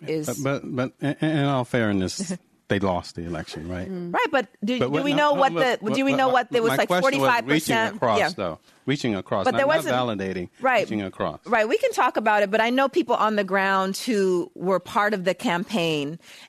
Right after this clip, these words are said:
Speaker 1: and in, in many of their view, it was a lo-, a loss on that, but it was, like, forty-five percent of people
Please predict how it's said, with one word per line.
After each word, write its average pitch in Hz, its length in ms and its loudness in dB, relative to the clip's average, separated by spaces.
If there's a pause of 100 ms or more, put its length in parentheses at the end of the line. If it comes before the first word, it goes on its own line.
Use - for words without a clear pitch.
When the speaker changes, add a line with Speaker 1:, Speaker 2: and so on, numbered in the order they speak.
Speaker 1:
and 196 500 0
in, 208 360 0
in 214 360 0
many 254 320 2
of 247 100 0
their 226 140 2
view, 214 300 0
it 220 140 2
was 233 300 0
a 190 80 2
lo-, 208 380 2
a 190 80 2
loss 208 400 2
on 190 280 0
that, 208 340 0
but 220 160 -2
it 240 80 0
was, 220 160 -2
like, 233 140 0
forty-five 277 720 0
percent 226 440 0 (420)
of - 180 -2
people 214 560 2